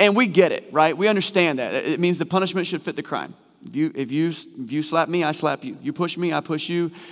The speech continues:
uh, whatever. And it's actually a pretty good measure of how discipline should happen and justice should cur-, occur. There's, there's, there's a whole lot of more context and stuff we could say about this. But Jesus is about to do something different here.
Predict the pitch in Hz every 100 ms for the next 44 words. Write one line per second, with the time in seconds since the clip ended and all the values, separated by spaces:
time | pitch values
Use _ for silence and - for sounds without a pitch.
0 | - - 135 120 156 165 131 117 - -
1 | 196 220 226 269 - 254 247 247 240 240
2 | - 185 247 233 226 - - 156 175 214
3 | 208 202 180 151 170 175 165 165 165 147
4 | 131 156 - 165 160 151 139 131 139 143
5 | 123 139 143 - 127 147 - 143 139 135
6 | - 143 147 135 - - 185 147 170 165
7 | 185 170 160 151 156 156 151 151 147 -
8 | 135 - 156 147 139 180 170 139 127 131
9 | - - - - - _ _ _ _ _
10 | _ _ 151 170 185 233 269 196 175 160
11 | 151 151 139 156 156 139 131 131 - 123
12 | 107